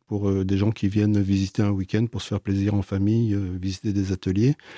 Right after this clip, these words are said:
Donc c'est pour ça que je propose aussi des posters de bonne qualité à un prix tout à fait abordable. <laughs> C'est un peu ma démarche par rapport à, à la peinture, euh, que ça soit accessible, euh, si on a envie d'avoir quand même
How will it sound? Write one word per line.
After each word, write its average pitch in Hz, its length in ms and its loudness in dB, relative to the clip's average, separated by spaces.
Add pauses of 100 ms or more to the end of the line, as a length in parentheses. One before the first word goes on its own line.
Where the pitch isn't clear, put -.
(300)
Donc 110 220 0
c'est 107 80 0
pour - 160 -6
ça 127 140 0
que - 120 -2
je - 100 -2
propose 107 360 0
aussi 107 240 -2
des 98 420 0
posters 120 420 0
de 113 120 -2
bonne 104 180 0
qualité 101 540 0
à 92 80 2
un 90 100 0
prix 107 360 0
tout - 180 -4
à 90 80 -4
fait 101 120 -2
abordable. 85 640 -4
<laughs> - 1800 -16
C'est 104 400 -2
un 104 100 2
peu 123 140 0
ma 110 140 2
démarche 104 400 0
par 98 140 -2
rapport 101 280 -4
à, 92 220 -2 (1000)
à 110 80 0
la 104 100 2
peinture, 110 580 -2
euh, - 260 -8 (1000)
que - 100 -8
ça 98 140 -4
soit 104 200 -2
accessible, 107 640 0
euh, 92 120 -2 (520)
si - 200 -4
on 101 200 4
a - 20 2
envie 95 300 2
d'avoir 101 320 0
quand 95 120 -6
même 107 280 2